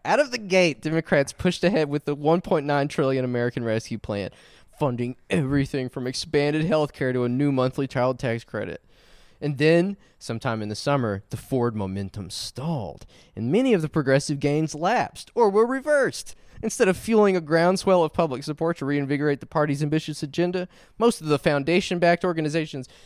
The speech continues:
this fucking article just jumped. One article we're talking, one paragraph we're talking about the Biden administration. And then the next, we're talking about, it's, it's kinda does a deceptive thing because that first sentence there, it's like, and then forward momentum stalled.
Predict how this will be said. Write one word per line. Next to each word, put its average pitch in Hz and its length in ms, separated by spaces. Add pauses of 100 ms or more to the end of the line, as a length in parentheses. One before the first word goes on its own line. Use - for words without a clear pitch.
(140)
this 285 220
fucking 330 340
article 240 380
just 165 320
jumped. 156 560 (500)
One 269 260
article 302 360
we're 220 100
talking, 214 420
one 254 260
paragraph 214 520
we're 202 60
talking 190 320
about 165 240
the 151 60
Biden 143 320
administration. 104 840 (680)
And 165 140
then 233 120
the 214 60
next, 233 640
we're 175 120
talking 190 400
about, 160 440
it's, 196 220
it's 226 160
kinda 392 280
does 277 220
a 233 60
deceptive 180 560
thing 165 300
because 143 180
that 147 160
first 180 320
sentence 170 320
there, 107 240
it's - 160
like, 131 220 (760)
and 160 160
then 214 300 (380)
forward 190 220
momentum 190 360
stalled. 170 560